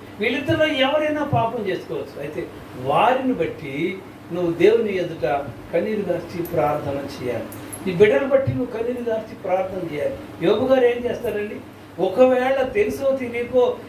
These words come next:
నా బిడ్డలు పాపము చేశారేమో అని ఉదయకాలమనే బలి ఇచ్చేవాడంట ప్రతిదినం. ఎందుకని? నా బిడ్డలు ప్రభువా ఒకవేళ పొరపాటు చేశారేమో దయతో క్షమించు నాయన అని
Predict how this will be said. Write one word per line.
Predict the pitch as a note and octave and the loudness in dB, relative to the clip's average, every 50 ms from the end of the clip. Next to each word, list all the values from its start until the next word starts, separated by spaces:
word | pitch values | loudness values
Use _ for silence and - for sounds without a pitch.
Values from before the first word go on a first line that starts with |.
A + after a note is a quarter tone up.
| - - | -10 -4
నా | F#3 G#3 A#3 | -2 0 0
బిడ్డలు | B3 A#3 B3 C4 D4+ D4+ C#4+ C#4 B3+ - - - - - - - | 2 2 4 4 4 4 4 4 4 2 0 -6 -10 -14 -10 -4
పాపము | - - - - D4+ D4+ D4 D4 D4 D4 D4+ | -2 0 2 4 4 4 2 0 -2 -2 -4
చేశారేమో | - - A3 A#3+ C#4 C#4+ C4+ C4+ C#4 C4+ C4+ C4 B3+ B3+ B3+ | -2 0 2 2 2 2 2 2 2 4 4 4 2 2 0
అని | B3 A#3+ A3+ A3+ B3+ D4+ D4+ C#4 - - - - - | 0 -2 -2 -2 -2 -2 -4 -4 -8 -12 -14 -6 -2
ఉదయకాలమనే | - G#3+ - D4+ D4+ D4+ B3+ B3+ B3+ B3 A#3+ A#3+ B3 A#3+ B3+ C4 | -2 -2 0 0 -2 -2 0 2 2 2 2 2 0 0 0 2
బలి | B3+ - A3+ B3 C4 C#4+ | 2 2 2 2 2 2
ఇచ్చేవాడంట | C#4+ C4 - - C#4 C4 B3 B3 A#3+ A3+ G#3 G#3+ - | 0 -2 -2 2 6 6 6 6 4 -2 -4 -6 -4
ప్రతిదినం. | F#3+ A3 G#3+ A#3 B3+ A3 B3 B3+ B3 A#3 - - - - - - - - - | -2 -2 -2 -2 -4 -2 -2 -2 -2 -2 -6 -8 -10 -12 -14 -16 -12 -4 -2
ఎందుకని? | G#3 B3 C#4 D4 D4+ D4 C#4+ C#4 C#4 C#4 C#4 C4 B3+ - - - - - D3+ | -2 0 2 2 4 4 4 2 0 0 -2 -4 -4 -6 -10 -14 -14 -8 -4
నా | D#3+ D#3 | -4 -2
బిడ్డలు | D3+ F3 F#3 A#3 B3 A#3+ A3+ | 0 0 2 2 4 2 2
ప్రభువా | - G3+ F3+ E3 D#3+ D#3 D3+ D3 - - - - - - - - - - - | -2 -2 -2 0 0 0 2 0 0 0 -2 -4 -8 -12 -14 -14 -14 -10 -8
ఒకవేళ | - D#3 D#3+ D#3 E3 F3+ F3+ | -4 0 2 4 4 4 2
పొరపాటు | E3+ - D3 D3 C#3+ - F3 F#3 F#3+ F#3 F3+ F3+ | 0 -2 -4 -6 -4 -2 0 0 0 0 0 -2
చేశారేమో | F3 E3 - F3+ E3 E3 D#3 D#3 | -2 -2 0 -2 -2 -2 -2 -4
దయతో | C#3+ C3+ D3 E3 - E3 | -4 -4 -4 -4 -6 -8
క్షమించు | - - - E3 D#3 E3+ F#3 F#3+ - G3+ G3 F3 E3 | -8 -8 -8 -8 -6 -4 -4 -6 -4 -6 -4 -4 -4
నాయన | D#3+ D#3 D#3 D3+ | -4 -4 -4 -4
అని | D#3 F3 B3 C#4+ | -4 -4 -4 -4